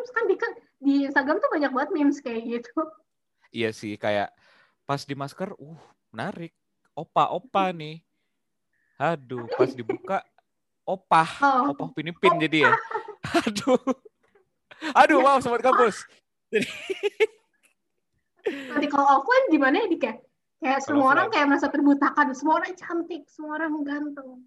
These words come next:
Speaker 1: Tapi jadinya banyak yang insecure, masih nggak sih kalau mau buka masker jadi kayak, "Aduh, nggak mau deh, gue jelek banget deh, paling cakep pakai masker aja."
Speaker 2: Tapi justru gue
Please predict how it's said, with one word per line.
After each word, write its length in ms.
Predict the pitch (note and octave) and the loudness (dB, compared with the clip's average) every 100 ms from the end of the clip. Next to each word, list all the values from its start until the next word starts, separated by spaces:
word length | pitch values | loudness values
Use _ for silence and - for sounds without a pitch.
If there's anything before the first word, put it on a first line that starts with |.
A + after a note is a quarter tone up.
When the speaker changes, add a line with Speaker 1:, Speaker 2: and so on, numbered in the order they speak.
| _ _ _ _ _ _ - | _ _ _ _ _ _ -6
Speaker 1:
Tapi 160 | D#4 F4 | 0 2
jadinya 320 | F4+ D#4+ G4 | 4 4 2
banyak 260 | F4 D#4 | 2 0
yang 140 | D4 D4 | -2 -4
insecure, 440 | C#4+ D#4 - F#4 E4+ | -4 -6 -2 0 0
masih 240 | E4 F4 | -2 0
nggak 140 | D#4+ D#4+ | 0 0
sih 80 | |
kalau 240 | E4 C#4+ C4 | -2 -2 -2
mau 80 | C4 | -4
buka 380 | C4+ - D#4 - - _ _ - | -6 0 0 0 -6 _ _ -10
masker 320 | B3+ B3+ D#4 D4+ | -10 -6 -6 -6
jadi 180 | A#3+ | -6
kayak, 280 | B3+ B3 A#3 - - - | -8 -4 -4 -6 -16 -14
"Aduh, 240 | D4 D#4 | -4 -2
nggak 160 | D#4 C#4 | 0 0
mau 160 | C#4 C#4+ | 0 0
deh, 540 | C#4+ E4 E4+ F4 F4 | 2 4 2 0 -2
gue 180 | C#4+ E4 E4+ C4+ | -2 -2 -4 -6
jelek 340 | C4 B3+ B3+ C4 | -6 -4 -6 -6
banget 360 | B3+ B3+ F4 | -6 -4 -6
deh, 160 | - E4+ | -4 -6
paling 240 | E4+ C#4+ | -4 -4
cakep 300 | C#4 A#3+ - | -4 -6 -8
pakai 220 | E4+ C#4+ C4 | -8 -8 -10
masker 320 | A#3+ - A#3 | -12 -14 -16
aja." 440 | A3+ A3 - D4+ D#4+ E4+ F4 F4 - _ _ _ _ _ - | -16 -14 -12 -10 -8 -6 -8 -10 -16 _ _ _ _ _ -18
Speaker 2:
Tapi 260 | A2+ - F3 | -18 -16 -18
justru 400 | C#3 - E3 F#3+ A2+ | -18 -16 -14 -14 -12
gue 220 | C3 | -10